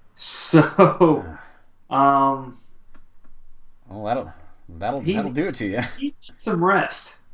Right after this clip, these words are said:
Speaker 1: So, uh, hopefully after this, he gets some much-needed rest. Maybe he pops back up for the Royal Rumble. I don't
Speaker 2: Yeah.
Speaker 1: know. Give him January off.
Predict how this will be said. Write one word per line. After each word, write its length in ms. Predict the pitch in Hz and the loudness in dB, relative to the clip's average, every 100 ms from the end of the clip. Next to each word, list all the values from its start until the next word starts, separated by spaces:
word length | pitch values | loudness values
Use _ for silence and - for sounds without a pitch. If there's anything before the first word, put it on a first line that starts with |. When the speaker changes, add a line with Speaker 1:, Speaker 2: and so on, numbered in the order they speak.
| - | -20
Speaker 1:
So, 800 | - - - 170 - 123 - - - - _ _ _ | -20 -20 -4 -2 -2 -2 -6 -6 -20 -20 _ _ _
uh, 240 | - 120 135 | 4 6 8
hopefully 380 | 185 180 151 | 8 8 4
after 240 | 139 - 127 | 4 4 2
this, 240 | 123 127 | 0 0
he 120 | 135 - | -2 4
gets 260 | 123 - | 2 2
some 240 | - 131 127 | -2 0 4
much-needed 500 | 120 - 123 120 117 | 4 4 -2 0 0
rest. 400 | 101 - - 139 | 2 2 2 4
Maybe 420 | 143 160 156 151 | 6 10 12 12
he 420 | 147 143 139 135 - - | 12 12 10 4 -8 -6
pops 260 | - 156 - | 6 6 6
back 240 | 143 123 123 | 4 4 4
up 180 | 120 | 0
for 100 | - | 0
the 80 | 117 | -4
Royal 240 | 117 120 - | -2 -4 -4
Rumble. 420 | - - - - _ - | -6 -8 -12 -16 _ -8
I 120 | - | -6
don't 80 | - | -6
Speaker 2:
Yeah. 80 | - | -8
Speaker 1:
know. 180 | 156 - - - - - | -10 -14 -20 -20 -18 4
Give 100 | 196 | 8
him 120 | 196 151 | 10 12
January 480 | 143 139 131 127 127 - | 10 10 10 8 6 0
off. 260 | 123 - | 0 -2